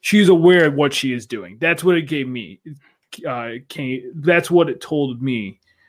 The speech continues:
Um, and yeah, she was scary.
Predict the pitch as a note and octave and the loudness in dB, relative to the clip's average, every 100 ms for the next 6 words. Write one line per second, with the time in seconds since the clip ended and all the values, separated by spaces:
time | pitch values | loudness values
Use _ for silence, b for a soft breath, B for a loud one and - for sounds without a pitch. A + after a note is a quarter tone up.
0 | _ _ A#2+ A#2 A#2 A2 A2 - _ _ | _ _ -6 -4 -4 -6 -8 -14 _ _
1 | _ _ - D3+ D3 C#3+ C#3 C#3 - _ | _ _ -2 0 2 2 0 -4 -14 _
2 | _ _ _ _ _ _ - D#3+ D#4 D3+ | _ _ _ _ _ _ -2 2 2 0
3 | A#2+ - F#3+ A#3 - E3 F3 C4+ G#3 A2 | -4 -2 0 0 0 2 4 4 2 -2